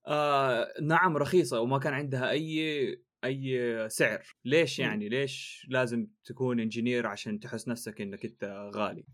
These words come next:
Speaker 2: هي، أنت
Speaker 1: ليش
Speaker 2: تعرف إنه،
Speaker 1: أي
Speaker 2: تعرف
Speaker 1: أحد يقول على نفسه انجينير؟
Speaker 2: يا. يعني، أنت تعرف إنه فعليًا في الانفل-، يعني، على سيرة، آه، تايتل انفليشن، تعرف إنه في شيء اسمه سانيتيشن انجينير now؟ <laughs> اللي يسمون
Speaker 1: إيه.
Speaker 2: حق، يسمون حق القمامة.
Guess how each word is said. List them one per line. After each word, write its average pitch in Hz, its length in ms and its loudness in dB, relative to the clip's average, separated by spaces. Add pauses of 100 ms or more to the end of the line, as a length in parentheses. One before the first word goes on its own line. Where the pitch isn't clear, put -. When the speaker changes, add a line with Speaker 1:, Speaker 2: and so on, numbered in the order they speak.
(100)
Speaker 2:
هي، 170 200 4
أنت 185 80 4
Speaker 1:
ليش 135 140 6
Speaker 2:
تعرف 202 340 6
إنه، 143 440 2
Speaker 1:
أي 170 100 8
Speaker 2:
تعرف 175 160 8
Speaker 1:
أحد 143 140 2
يقول 135 200 6
على 117 140 4
نفسه 117 260 -2
انجينير؟ 104 380 -8 (120)
Speaker 2:
يا. 175 220 0 (380)
يعني، 185 140 4
أنت 220 300 6
تعرف 202 380 8
إنه 143 160 2
فعليًا 143 480 2
في - 80 -4
الانفل-، 143 520 -2
يعني، 127 440 -2 (180)
على 135 160 0
سيرة، 147 300 2 (100)
آه، 127 360 2
تايتل 139 380 2
انفليشن، 135 560 0 (200)
تعرف 196 280 6
إنه 170 120 6
في 180 140 2
شيء 165 180 4
اسمه 151 160 0
سانيتيشن 147 600 2
انجينير 131 440 0
now؟ 131 120 -8 (240)
<laughs> 170 320 6
اللي 156 160 0
يسمون 156 460 6
Speaker 1:
إيه. - 20 -4
Speaker 2:
حق، 143 240 4
يسمون 160 480 2
حق 165 160 4
القمامة. 147 680 -2